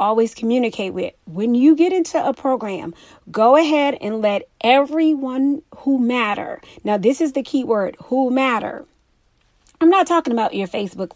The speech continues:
buddies. And I think that is a problem.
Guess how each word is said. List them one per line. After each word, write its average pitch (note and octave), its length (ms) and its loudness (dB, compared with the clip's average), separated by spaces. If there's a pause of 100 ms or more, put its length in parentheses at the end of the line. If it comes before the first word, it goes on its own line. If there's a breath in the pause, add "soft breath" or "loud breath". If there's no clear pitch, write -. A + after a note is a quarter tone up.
(100)
buddies. F#3 460 -8 (300 loud breath)
And A3+ 100 -4
I A#3 80 0
think G#3 320 -2
that A3 240 6
is B3+ 140 8
a A#3 80 -2
problem. G3+ 480 -6